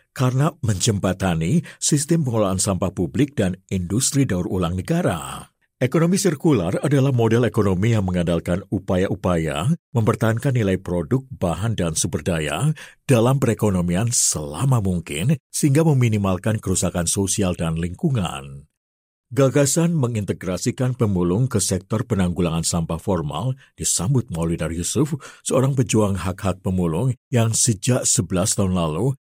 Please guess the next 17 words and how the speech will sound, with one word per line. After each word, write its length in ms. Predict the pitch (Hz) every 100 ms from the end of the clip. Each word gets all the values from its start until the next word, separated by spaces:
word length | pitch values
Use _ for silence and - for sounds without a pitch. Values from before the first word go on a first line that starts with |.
| _
tercatat 480 | - 131 127 135 139
sebagai 400 | 110 90 95 92
pendiri 480 | - 92 82 110 135
Taman 240 | 98 95
Edukasi 380 | 87 90 90 -
Anak 240 | 87 87 -
Pemulung, 560 | 98 139 151 85 71 76 _ _
sebuah 320 | - 135 139
prakarsa 480 | 135 123 127 - 143
yang 160 | 139 113
memperjuangkan 640 | 98 90 107 92 90 92
pendidikan 480 | 90 90 87 95 90
anak-anak 480 | 82 90 87 87 -
pemulung 480 | 90 85 87 123
di 160 | - 151
Banda 320 | 135 85 80 -
Aceh. 480 | 82 - 90 78